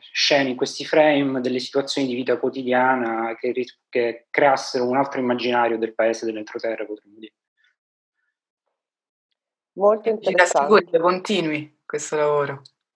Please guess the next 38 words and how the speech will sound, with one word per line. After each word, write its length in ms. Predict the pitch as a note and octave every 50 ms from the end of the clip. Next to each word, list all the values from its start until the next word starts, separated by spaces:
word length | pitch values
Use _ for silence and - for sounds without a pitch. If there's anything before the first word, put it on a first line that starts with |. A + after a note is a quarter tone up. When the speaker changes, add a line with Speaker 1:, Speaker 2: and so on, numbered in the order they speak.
| _ _ _ _
Speaker 3:
Siamo 240 | _ - D3+ E3 D#3+
Speaker 1:
Eh, 40 | D#3
bisogna 260 | D#3+ D#3+ F3 E3 D#3+ D#3+
Speaker 3:
rassicuri. 340 | D3+ C#3 A2+ - G#2+ A2 A#2 A2+
Speaker 1:
vedere 180 | A2 A2+ A#2 A#2
i 60 | A2+
benefa-, 300 | A2+ A#2 B2+ C3 - -
dovrei 340 | A#2+ B2+ C3 C3+ D3 D#3 E3 D#3+
iniziare 260 | E3 D#3+ - F#3+ F3+ E3+
un 60 | D#3+
crowdfunding, 720 | - D#3 D3+ - - D#3+ D3+ C#3 B2+ A#2+ A#2 A#2+ B2+ C3+ -
cioè, 180 | - - C#3 A#2+
ero, 140 | B2+ C#3 D3+
ero 260 | D3+ - E3+ E3 E3+
tornato, 380 | E3 F3 E3+ E3 F3 F3+ F3+ D#3
io 60 | D3+ D#3
ho 20 |
abitato 260 | D3 C#3+ - F3 D#3
l'ultimo 320 | D3+ C#3+ C#3+ C#3+ - D3+ D3+
anno 100 | D3 D3
in 60 | C#3+
Francia, 300 | - D#3+ E3+ E3+ - -
ero 100 | C3+ B2+
tornato 280 | B2+ C#3 B2+ C#3+ C#3 C#3
appunto 380 | - - - C#3+ C#3 C#3 C#3
per 140 | A#2 B2+ A#2+ A#2+ A#2+ A#2 A#2
iniziare 420 | A#2 A#2 A#2+ A#2+ - - C#3 C3 B2
questo 240 | B2+ C3 - -
lavoro, 260 | B2+ C3 C3 C3+ C3 A#2
ma 120 | A2+ A2+
per 120 | - A#2 A#2+
adesso 220 | A#2 A#2 - - -
è 40 |
tutto 180 | - - - A2+ A2+
bloccato, 440 | A#2 A2+ A2 - A2 G#2 G2 F#2 G#2
quindi 380 | G2+ G2 F#2+ G2 G2 G#2 G2+ _ _ _ _ _ _ _ _ _ _ _ _ _ _ _ _ _ _ _ _ _ _ _ _ _ _ _
si 160 | - - - B2
vedrà. 240 | A#2+ A2+ A2+ G#2+